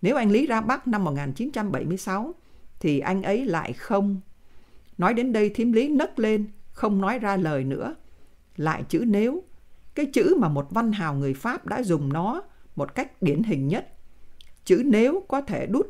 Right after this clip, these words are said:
cả thành phố Paris vào một cái chai nhỏ. Lúc đó đã ba giờ chiều. Trời tối sầm lại rồi chuyển gió lộng,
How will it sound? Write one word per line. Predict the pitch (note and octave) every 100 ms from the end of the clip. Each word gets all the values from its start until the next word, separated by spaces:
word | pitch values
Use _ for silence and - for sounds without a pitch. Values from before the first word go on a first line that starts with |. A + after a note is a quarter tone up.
| -
cả | D3+ G2 -
thành | E3+ C#3
phố | F3+ G#3+ -
Paris | F#3 F#3 G3 E3+
vào | D3 B2+ C3+
một | C#3+ C#3+
cái | - G#3+
chai | G3+ E3
nhỏ. | C#3+ B2 - C4 - - - - - - - - - - - - -
Lúc | F#3 B3+
đó | E3 F3+ A#3+
đã | -
ba | G3 F#3
giờ | D#3+ C3+ -
chiều. | C#3+ C3+ C#3 - - - - - - - - - - - -
Trời | F3+ E3
tối | A#3+ F#4+
sầm | C4 D#3+
lại | D#3 D#3 -
rồi | D3+ E3 C#3
chuyển | D#3+ D3+ F#3+
gió | C4
lộng, | D4+ -